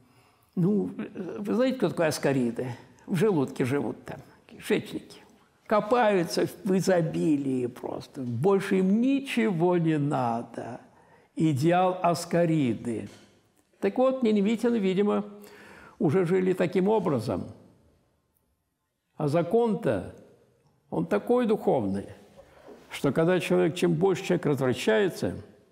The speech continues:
тем, оказывается, больше навлекает на себя, на чего, скорбей и страданий. Нельзя нарушать законы. Мы знаем, как юридический закон нарушать.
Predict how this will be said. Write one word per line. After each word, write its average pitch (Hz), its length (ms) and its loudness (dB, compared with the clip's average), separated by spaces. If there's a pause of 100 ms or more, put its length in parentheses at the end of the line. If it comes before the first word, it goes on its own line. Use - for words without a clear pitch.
(200)
тем, - 220 2
оказывается, 127 640 2
больше 110 800 0
навлекает 120 640 0
на 127 80 2
себя, 151 500 0 (440)
на 127 100 -2
чего, 123 540 0
скорбей 123 640 0
и 143 320 -2
страданий. 95 880 -6 (1080)
Нельзя 185 400 4
нарушать 214 480 2
законы. 139 680 0 (440)
Мы 220 140 4
знаем, 214 260 2
как 156 220 0
юридический 156 640 0
закон 123 400 0
нарушать. 107 460 -4